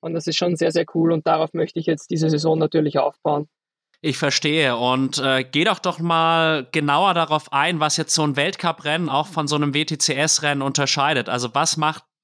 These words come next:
Speaker 2: ein W-T-C-S-Rennen so viel härter und einfach herausfordernder?
Speaker 1: Ja, es ist,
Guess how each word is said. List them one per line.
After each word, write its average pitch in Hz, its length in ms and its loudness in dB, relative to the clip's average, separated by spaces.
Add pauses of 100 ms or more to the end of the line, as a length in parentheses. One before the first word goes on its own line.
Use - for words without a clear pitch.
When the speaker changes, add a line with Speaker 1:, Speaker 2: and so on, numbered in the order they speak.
(140)
Speaker 2:
ein 143 120 -8
W-T-C-S-Rennen 143 840 -2
so 147 160 0
viel 135 240 -4
härter 143 460 0
und 135 260 -2 (480)
einfach 131 680 0
herausfordernder? 113 920 -2 (640)
Speaker 1:
Ja, 208 340 6
es 202 160 2
ist, - 420 0